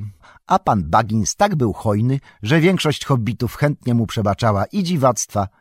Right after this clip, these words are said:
i szczęście. Bilbo wymieniał od czasu do czasu wizyty ze swymi kuzynami, z wyjątkiem oczywiście Bagginsów z Sackville.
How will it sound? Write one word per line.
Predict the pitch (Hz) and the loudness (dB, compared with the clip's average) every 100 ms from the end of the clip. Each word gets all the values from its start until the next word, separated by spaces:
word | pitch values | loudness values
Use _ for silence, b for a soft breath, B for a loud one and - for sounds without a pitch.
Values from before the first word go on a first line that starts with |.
| _ | _
i | 147 | -4
szczęście. | 127 - 71 69 - 60 - _ _ _ b b b b b b | -4 -6 -12 -14 -14 -16 -18 _ _ _ b b b b b b
Bilbo | 131 240 226 165 | -2 2 4 6
wymieniał | 156 170 165 147 | 6 6 6 4
od | - | 2
czasu | 143 127 | 0 0
do | 123 | 0
czasu | 123 127 117 | 0 0 0
wizyty | 107 117 127 117 | -2 0 0 0
ze | 101 98 | -4 -4
swymi | - 113 110 | -2 -2 -2
kuzynami, | 113 110 123 123 98 98 | -2 0 2 2 0 -4
z | 90 95 | -8 -4
wyjątkiem | 113 120 147 - 165 | 0 0 0 0 -2
oczywiście | 113 107 107 104 107 | -2 -4 -6 -4 -4
Bagginsów | 90 85 127 113 - 104 | -4 -2 -2 -2 -4 -6
z | - | -6
Sackville. | - - - - - | -4 -4 -6 -20 -20